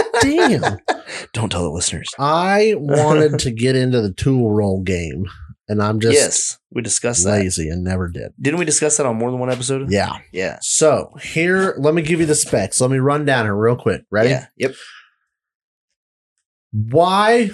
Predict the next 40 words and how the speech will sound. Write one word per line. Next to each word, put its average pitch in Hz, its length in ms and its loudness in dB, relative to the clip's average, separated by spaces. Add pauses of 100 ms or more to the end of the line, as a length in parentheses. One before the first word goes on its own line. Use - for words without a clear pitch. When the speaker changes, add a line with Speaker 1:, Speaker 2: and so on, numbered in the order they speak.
Speaker 2:
will 139 160 0
this 139 300 2
save 120 280 2
me 123 120 0
time? 120 480 -4 (560)
Speaker 1:
Okay. 113 240 -6 (1900)
Speaker 2:
Are 151 80 4
Speaker 1:
Why? 110 140 2
Speaker 2:
you 180 80 2
tired 120 420 0
of 98 80 -4
spending 90 360 -2
longer 113 360 2
than 92 120 0
you 98 80 2
should 139 320 0
searching 196 360 -2
for - 100 -2
the 87 80 0
flathead 180 460 0
at 87 120 -2
the 95 60 -2
bottom 127 300 2
of 127 40 2
your 143 100 0
tool 139 200 2
bag 101 220 2
or 117 60 2
toolbox? - 880 -4
With 190 220 2
each 208 320 0
individual 117 440 0
pocket 110 340 0
in 107 60 0
our 123 80 2
tool 151 280 0
roll, 127 220 4
you 165 160 2
will 160 80 2
get 165 400 -2